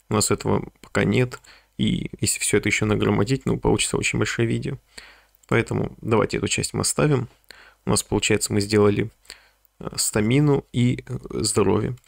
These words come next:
Давайте мы теперь создадим виджеты. И на этом закончим. Я перехожу в Player System, Player Life System. Я создаю здесь user interface, э, Player Stat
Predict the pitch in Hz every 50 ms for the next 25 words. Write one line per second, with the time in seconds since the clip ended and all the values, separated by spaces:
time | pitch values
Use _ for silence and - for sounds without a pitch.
0 | - - - _ _ - 117 120 113 107 - 110 101 104 98 - - - - -
1 | - 107 107 104 123 123 107 - 98 98 - - 98 - - - 120 - _ _
2 | _ - - - _ _ _ _ _ _ - - 117 113 117 113 - 107 104 101
3 | 104 - - - - - - - - 107 - - _ _ _ _ _ _ _ _
4 | _ - _ - - _ _ - 135 127 - - 104 98 - 110 107 107 98 95
5 | - 107 104 98 - - - - _ - 110 104 104 - - - - 120 - -
6 | - - 151 156 151 - _ _ _ _ _ _ - 120 110 107 104 104 107 107
7 | - - - - 139 - - - 156 139 127 120 113 - - 110 113 117 107 113
8 | - - - 107 104 104 107 - 107 104 - 113 - - - 143 151 147 - -
9 | - _ - - - - - - - - - _ - - - - - - - -
10 | - - - _ _ _ _ _ - 123 123 123 120 113 - - _ _ _ _
11 | _ _ _ _ _ _ - - _ _ _ _ _ _ - _ _ _ _ _
12 | _ _ _ _ - - - - - - - 117 117 117 113 - -